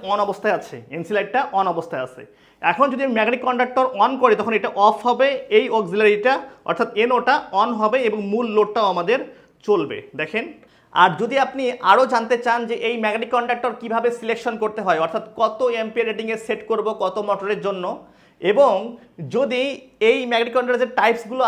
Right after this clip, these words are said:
আছে, এই টাইপসগুলো কী কী, কোন টাইপসের কীভাবে ব্যবহার করব, এই বিষয়গুলো জানতে চান, তাহলে দ্রুত আমাদের কমেন্ট বক্সে কমেন্ট করেন। আহ, যত বেশি কমেন্ট হবে, তত দ্রুত এই ভিডিওটা আমি নিয়ে আসব।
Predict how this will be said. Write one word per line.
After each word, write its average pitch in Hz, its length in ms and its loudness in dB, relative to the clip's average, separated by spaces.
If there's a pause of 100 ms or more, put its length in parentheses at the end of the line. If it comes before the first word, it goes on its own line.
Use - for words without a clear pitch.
আছে, 202 200 -4
এই 208 120 -4
টাইপসগুলো 214 380 -2 (120)
কী 254 80 -8 (100)
কী, 226 100 -10 (160)
কোন 240 180 0
টাইপসের 226 400 -2 (100)
কীভাবে 247 320 0
ব্যবহার 220 340 4 (100)
করব, 208 160 0 (200)
এই 226 80 -2
বিষয়গুলো 233 400 0
জানতে 214 360 -4
চান, 233 140 2 (360)
তাহলে 196 180 0 (100)
দ্রুত 269 260 -4 (260)
আমাদের 214 280 0 (100)
কমেন্ট 220 300 0
বক্সে 233 280 -2 (180)
কমেন্ট 220 280 0 (100)
করেন। 233 220 2
আহ, 381 80 -10 (840)
যত 214 200 0 (340)
বেশি 233 240 2 (120)
কমেন্ট 233 300 0
হবে, 220 200 2 (160)
তত 208 180 -2 (180)
দ্রুত 247 240 -2 (200)
এই 202 160 0
ভিডিওটা 202 440 0
আমি 185 160 -4 (380)
নিয়ে 165 200 0
আসব। 123 180 -10